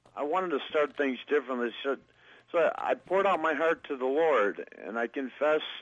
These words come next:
some things, and I, I just praised the Lord, and I listened to some Christian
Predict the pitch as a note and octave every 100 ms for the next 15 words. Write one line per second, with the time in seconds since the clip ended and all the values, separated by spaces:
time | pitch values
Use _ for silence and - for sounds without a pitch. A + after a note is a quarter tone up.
0 | _ _ _ _ _ _ - D3+ C#3+ E3
1 | E3 E3+ D#3 C3 B2 A#2+ A#2 C#2+ A#2+ B2+
2 | - _ - D#3 D#3+ C#3 C3+ C3 C3+ C#3+
3 | D#3+ E3+ E3+ - _ - - - - -
4 | _ _ _ - C3+ B2+ B2+ A#2+ - -
5 | - - - B2 A#2+ D#3 - E3+ D#3 C#3
6 | B2 E3 D3+ - D#3 D3+